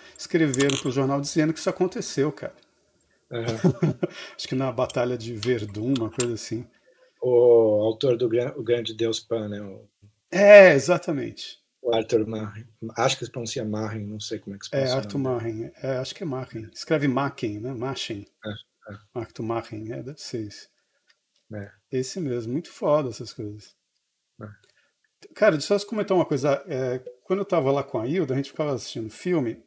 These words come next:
Speaker 1: aí um dia ela resolveu, eu comento isso no meu livro, né? Queria ver de novo Hiroshima Mon Amour, que era um dos filmes prediletos da juventude dela, eu comentei acho que com vocês. E quando a gente tava revendo de novo, ela ficou entediadíssima, ficou zangada, no final ela, "Ah, eu vou pro meu quarto, vou dormir."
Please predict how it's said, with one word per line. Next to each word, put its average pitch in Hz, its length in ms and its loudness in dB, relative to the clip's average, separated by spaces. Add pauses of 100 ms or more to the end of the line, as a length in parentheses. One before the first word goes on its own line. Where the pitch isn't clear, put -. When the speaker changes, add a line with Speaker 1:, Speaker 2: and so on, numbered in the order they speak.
Speaker 1:
aí 135 100 -6
um 151 100 -2
dia 139 180 -2
ela 165 140 2
resolveu, 147 500 0
eu 147 60 -2
comento 156 320 0
isso - 160 -8
no 147 40 0
meu 143 140 0
livro, 107 300 -4
né? 139 160 -4 (440)
Queria 139 240 -2
ver 131 160 -2
de 131 120 -2
novo 139 260 2
Hiroshima 139 460 0
Mon 143 200 2
Amour, 139 380 0 (380)
que 127 100 -8
era 123 80 -4
um 139 60 -2
dos 135 160 -8
filmes 143 180 -8
prediletos 147 640 0
da 135 100 -6
juventude 123 520 -4
dela, 123 180 -2
eu - 20 -6
comentei 160 340 -8
acho - 140 -12
que - 60 -20
com - 140 -6
vocês. 107 580 -10 (640)
E - 40 -20
quando 165 180 2
a 170 40 6
gente 170 120 -2
tava 156 160 2
revendo 139 440 2
de 123 120 -4
novo, 151 200 0
ela 156 100 0
ficou - 200 -2
entediadíssima, 165 1000 0
ficou - 220 -12
zangada, 139 520 -2
no 156 100 -4
final 143 300 -4
ela, 151 280 -4 (360)
"Ah, 143 180 -2
eu 131 60 -2
vou 143 100 -2
pro 151 120 -10
meu 131 120 -4
quarto, 139 340 -4
vou 135 120 -4
dormir." 135 500 -2